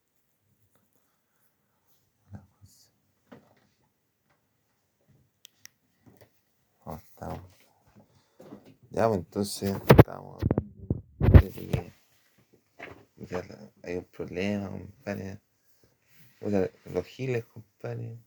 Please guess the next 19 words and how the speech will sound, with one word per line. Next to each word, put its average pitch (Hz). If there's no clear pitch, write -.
se -
robaban 90
la 82
plata 90
como -
querían, 95
compadre. -
Ahora 82
ya 80
no 78
pueden, 123
porque -
el -
cabecilla 85
de 85
ellos 90
está -
pedido, 101
compadre. -